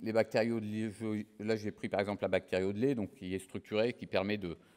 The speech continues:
de cibler perti-, précisément les, les germes rencontrés, et donc derrière de faire des statistiques au niveau du cheptel, au niveau de vo-, au niveau de votre clientèle ou au niveau, euh, de la zone, pour comparer un petit peu ce que vous retrouvez, euh, chez vous.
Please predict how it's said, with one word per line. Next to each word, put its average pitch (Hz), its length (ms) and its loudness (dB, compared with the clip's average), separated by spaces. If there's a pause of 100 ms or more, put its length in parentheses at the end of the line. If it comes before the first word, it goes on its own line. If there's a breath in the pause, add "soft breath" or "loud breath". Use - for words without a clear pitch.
(120)
de 98 100 -4
cibler 110 380 -2
perti-, - 420 -2 (240)
précisément 117 560 0
les, 101 180 2
les 95 180 -2
germes 107 240 2
rencontrés, 104 520 -2 (480 soft breath)
et 92 60 -8
donc 98 160 -4
derrière 101 300 4
de 95 100 -4
faire 101 160 0
des 95 80 -2
statistiques 110 600 -4
au 117 60 -2
niveau 101 240 -2
du 101 100 -6
cheptel, 131 460 2
au 127 80 0
niveau 110 240 -2
de 104 80 -8
vo-, 104 220 2 (600 loud breath)
au 110 100 -4
niveau 113 300 2
de 107 40 -8
votre 113 180 0
clientèle 127 580 4 (120)
ou 151 140 0
au 135 80 2
niveau, 117 460 2
euh, 104 340 2
de 101 140 -6
la 101 260 2
zone, 110 400 2 (1000 soft breath)
pour 107 160 -2
comparer 107 420 4
un 107 100 2
petit 101 160 -8
peu 113 160 -4
ce 107 60 -6
que - 80 -10
vous 98 160 -4
retrouvez, 104 460 2
euh, 92 100 2
chez 101 180 -6
vous. 107 200 -4